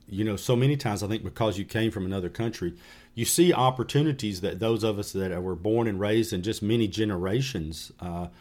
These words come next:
of our family that's been here, we don't always see those opportunities that you guys see so clearly. And that really kinda goes directly to, uh, you, your dream to have your own business and how you started that. I've watched you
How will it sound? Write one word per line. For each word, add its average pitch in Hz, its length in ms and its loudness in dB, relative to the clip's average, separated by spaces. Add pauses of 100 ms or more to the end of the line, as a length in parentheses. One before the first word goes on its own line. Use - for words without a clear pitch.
(280)
of 101 140 -2
our 101 100 0
family 110 400 0
that's 90 160 -6
been 151 160 2
here, 135 100 4
we 107 140 4
don't 165 180 4
always 113 320 2
see 170 220 0
those 104 240 2
opportunities 87 720 -6
that 92 160 -6
you 101 160 -6
guys 101 260 -4
see 101 200 -6
so 92 180 -4
clearly. 131 400 0
And 92 100 -2 (260)
that 131 140 4
really 180 200 4
kinda 151 240 2
goes 127 280 4
directly 123 520 0
to, 110 500 4 (480)
uh, 104 400 0
you, 120 640 0
your 107 220 2
dream 117 380 2
to 110 60 -2
have 113 200 -2
your 113 120 2
own 107 140 2
business 117 540 0
and 95 100 -2
how 107 240 0
you 101 300 -2
started 117 560 0
that. 123 420 2
I've 90 220 -2
watched 104 520 0
you 104 300 0